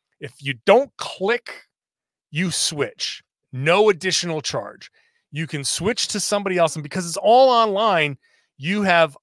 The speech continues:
a lot of options. And that's a big thing. Because once you do click with your therapist, you can unlock a lot about yourself. So go to betterhelp dot com slash locked on N B A, and you're going to get yourself ten percent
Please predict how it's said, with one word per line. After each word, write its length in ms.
a 100
lot 440
of 80
options. 640
And 140
that's 180
a 60
big 260
thing. 300
Because 240
once 340
you 120
do 240
click 340
with 180
your 120
therapist, 580
you 140
can 160
unlock 680
a 80
lot 400
about 340
yourself. 540
So 140
go 80
to 80
betterhelp 480
dot 220
com 240
slash 320
locked 340
on 320
N 240
B 340
A, 400
and 540
you're 200
going 260
to 100
get 160
yourself 380
ten 260
percent 500